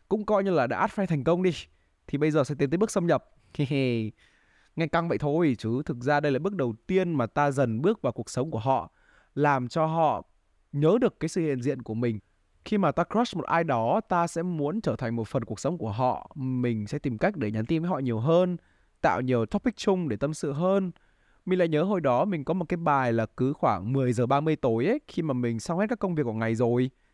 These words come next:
thì mình sẽ nhắn tin cho bạn ấy, hỏi mấy câu vu vơ thôi, như là "Ngày hôm nay của cậu thế nào? Cậu xem gì? Làm gì? Thích cái nọ cái kia?" kiểu thế. Mình sẽ cố để dần bước vào cuộc sống của họ một cách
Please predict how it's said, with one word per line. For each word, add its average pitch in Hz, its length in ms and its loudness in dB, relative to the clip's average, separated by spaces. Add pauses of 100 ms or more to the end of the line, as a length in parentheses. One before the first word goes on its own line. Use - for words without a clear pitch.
(120)
thì 120 120 -4
mình 107 80 -2
sẽ 120 120 -8
nhắn 123 140 0
tin 180 140 0
cho 180 100 0
bạn 143 120 -2
ấy, 131 280 0 (360)
hỏi 117 180 0
mấy 123 160 0
câu 185 140 2
vu 175 140 2
vơ 175 280 2
thôi, 170 340 0
như 165 120 -2
là 135 200 2
"Ngày 120 160 2
hôm 131 100 0
nay 156 100 2
của 117 60 0
cậu 113 140 -4
thế 120 120 -2
nào? 143 540 0 (100)
Cậu 113 260 -4
xem 143 280 0
gì? 127 460 2 (280)
Làm 120 260 0
gì? 123 420 2 (180)
Thích - 180 -4
cái 143 100 0
nọ 123 160 0
cái 135 120 -2
kia?" 175 420 0 (140)
kiểu 101 240 -2
thế. 131 340 0 (500)
Mình 131 120 -2
sẽ 170 140 0
cố 165 260 2
để 156 140 2
dần 113 520 -2
bước 269 220 4
vào 151 100 2
cuộc - 180 -10
sống 160 160 -4
của 127 100 -6
họ 113 340 -2
một 110 140 -6
cách 202 160 -4